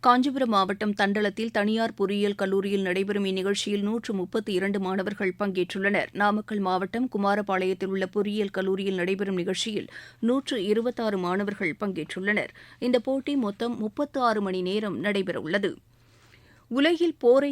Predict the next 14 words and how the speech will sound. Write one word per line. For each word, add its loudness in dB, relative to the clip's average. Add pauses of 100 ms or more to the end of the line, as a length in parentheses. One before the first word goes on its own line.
(100)
தவிர்த்து 2 (160)
அமைதியை 2 (100)
ஏற்படுத்துவதற்கு 0 (100)
முன்னுரிமை 2
அளிக்க -2
வேண்டுமென 0 (160)
மத்திய -2 (100)
நிதியமைச்சர் -2
திருமதி -2
நிர்மலா -2
சீதாராமன் 0
வலியுறுத்தியுள்ளார். -2 (340)
புதுதில்லியில் 0 (100)
இந்திய 0